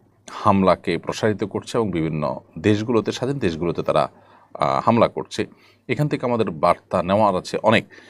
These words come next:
কাতার, আহ, আমেরিকার ঘনিষ্ঠ মিত্র দেশগুলোর মধ্যে থেকে একটি। আবার এদিকে জায়নবাদী এই রাষ্ট্রটিও আমেরিকার খুব, আহ,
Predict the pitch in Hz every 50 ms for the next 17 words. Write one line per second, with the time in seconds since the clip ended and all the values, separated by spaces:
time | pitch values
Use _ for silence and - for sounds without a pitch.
0 | - - - _ _ - - 139 135 - 180 180 180 160 - _ - - 110 95
1 | 92 90 - - 117 107 101 101 95 107 98 95 92 - - _ _ _ _ _
2 | _ - - - 104 113 110 - - - 113 110 104 98 95 98 - - - 92
3 | 80 82 85 85 82 78 80 78 80 - - 80 80 82 90 110 - - - 151
4 | 156 151 - - 139 151 151 139 127 135 117 - 135 131 127 120 110 - - -
5 | - 95 101 92 92 90 85 87 85 85 - - 90 85 82 80 78 78 - -
6 | 82 78 - - - - 127 151 123 87 - - _ _ _ _ _ _ _ _
7 | _ _ _ _ - 110 87 82 - 80 - 80 73 69 65 - - - _ _
8 | _ _ _ _ - - - 92 82 71 62 - - _ _ _ _ _ _ _
9 | _ _ _ - 73 73 71 69 69